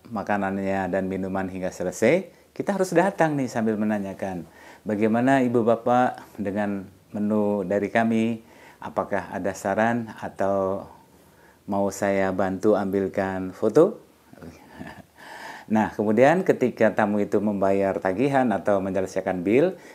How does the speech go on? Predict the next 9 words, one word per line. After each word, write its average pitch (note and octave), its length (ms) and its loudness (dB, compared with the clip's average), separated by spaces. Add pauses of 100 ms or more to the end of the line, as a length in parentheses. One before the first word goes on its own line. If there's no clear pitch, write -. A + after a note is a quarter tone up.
(100)
biasakan G#2+ 560 2
untuk B2+ 320 0
pandai C3+ 400 4
berterima A2 480 0
kasih C3 400 -2
dan G#2+ 240 2
mengharap F#2+ 560 -2
kedatangannya F#2+ 640 -2
kembali. B2 640 2